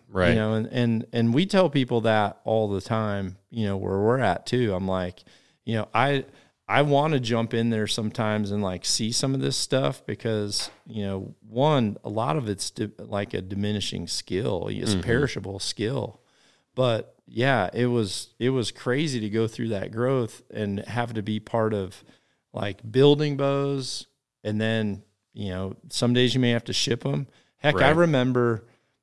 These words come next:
Speaker 2: I remember, um, building bows. So the, the Matthews L X, originally that, so this is weird. Originally that bow, um,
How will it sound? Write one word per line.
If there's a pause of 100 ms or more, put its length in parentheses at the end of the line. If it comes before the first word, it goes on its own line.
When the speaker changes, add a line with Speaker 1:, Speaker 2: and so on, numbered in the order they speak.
(200)
Speaker 2:
I
remember,
um, (960)
building
bows.
So (800)
the, (240)
the
Matthews (120)
L
X, (1120)
originally
that,
so
this
is
weird.
Originally
that
bow, (560)
um,